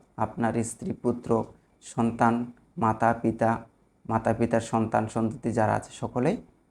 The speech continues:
ভালো থাকবে, সুখে থাকবে, কখনোই বিপদগ্রস্ত হবে না, আপনার অনিষ্টও হবে না,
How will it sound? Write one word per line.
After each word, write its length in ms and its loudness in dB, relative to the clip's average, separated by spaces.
ভালো 240 2
থাকবে, 320 -2
সুখে 280 -2
থাকবে, 380 -4
কখনোই 300 4
বিপদগ্রস্ত 680 2
হবে 280 6
না, 140 2
আপনার 360 2
অনিষ্টও 460 6
হবে 280 4
না, 220 -2